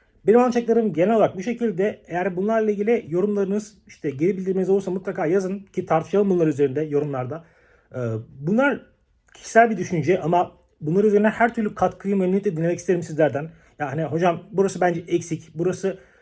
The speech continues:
e, şunu da yapsan daha iyi olurdu, şunu söylesen daha iyi olurdu." Ya da, e, "Ben araştırdım, şunları gördüm."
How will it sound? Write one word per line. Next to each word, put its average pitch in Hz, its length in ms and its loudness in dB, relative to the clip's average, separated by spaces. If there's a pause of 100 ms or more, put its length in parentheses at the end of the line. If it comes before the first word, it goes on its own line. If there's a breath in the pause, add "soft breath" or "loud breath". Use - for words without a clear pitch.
e, 160 60 -6
şunu 208 220 0
da 220 40 8
yapsan 196 380 2
daha 165 160 6
iyi 196 100 4
olurdu, 147 160 0
şunu 190 200 -4
söylesen 180 320 -4
daha 160 140 2
iyi 180 80 2
olurdu." 139 240 0
Ya 156 100 -2
da, 190 180 0 (380 soft breath)
e, 143 140 -6
"Ben 220 160 0
araştırdım, 208 520 -2
şunları 202 280 0
gördüm." 160 460 2